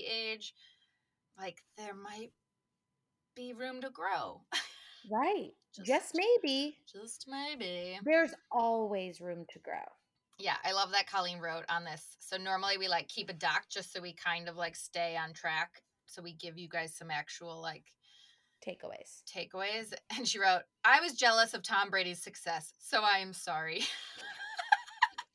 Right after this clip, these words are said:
Speaker 2: I have come
Speaker 1: I
Speaker 2: to
Speaker 1: don't
Speaker 2: that
Speaker 1: think you were
Speaker 2: decision.
Speaker 1: jealous of his success. I think you were just comparing that to Peyton Manning's success,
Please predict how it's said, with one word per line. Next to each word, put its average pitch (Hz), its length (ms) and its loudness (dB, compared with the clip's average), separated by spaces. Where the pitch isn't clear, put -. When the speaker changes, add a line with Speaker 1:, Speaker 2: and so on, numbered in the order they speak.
Speaker 2:
I 214 80 4
have 220 280 -2
come 208 140 2
Speaker 1:
I 370 40 4
Speaker 2:
to 466 100 4
Speaker 1:
don't 698 120 8
Speaker 2:
that - 280 -6
Speaker 1:
think 311 280 2
you 302 100 4
were 220 120 6
Speaker 2:
decision. 208 220 4
Speaker 1:
jealous 254 180 6
of 208 120 -2
his 240 140 -8
success. - 600 2
I 175 160 0
think 240 200 -6
you 247 80 -2
were 254 80 0
just 214 160 -4
comparing 202 420 -2
that 170 140 0
to 185 100 -12
Peyton 170 300 -8
Manning's 180 400 -4
success, - 420 -14